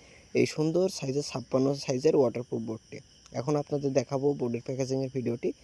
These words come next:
এটি হচ্ছে সেই নাইম প্রধান ভাইয়ের প্যাকেজিংয়ের ভিডিও। এটি কিন্তু ফাইনাল প্যাকেজিং না, এরপরে কিন্তু একটা পলি করা হবে, তারপরে কিন্তু এই বোর্ডটির ফাইনাল প্যাকেজিং হবে।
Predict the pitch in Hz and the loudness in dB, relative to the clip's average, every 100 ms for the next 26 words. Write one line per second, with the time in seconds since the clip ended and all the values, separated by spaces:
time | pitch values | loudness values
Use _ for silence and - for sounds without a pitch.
0 | - - - - 143 147 147 135 - 139 | -20 -20 -20 -4 -2 2 0 0 0 4
1 | 135 131 131 - 135 120 117 117 131 135 | 6 4 2 -2 -2 0 -2 0 0 -2
2 | 135 135 131 135 131 127 123 127 123 123 | -2 -2 0 0 0 -2 -4 -2 -2 -2
3 | 127 110 123 - _ _ _ _ _ _ | -2 -4 -4 -6 _ _ _ _ _ _
4 | 123 143 147 151 147 143 135 139 143 139 | 4 4 2 0 -2 -2 0 0 0 0
5 | 143 143 160 147 135 127 131 139 - 302 | 0 0 2 2 2 2 0 2 4 4
6 | _ - - - 123 143 135 139 139 143 | _ -20 -10 -4 0 0 0 4 4 4
7 | 131 127 151 - 170 - 131 139 147 151 | 0 -2 -4 -2 -4 -2 -2 0 -2 2
8 | 147 123 135 156 147 135 123 131 127 127 | 2 2 0 -2 -2 -2 -2 -2 -4 -4
9 | 127 120 | -4 -4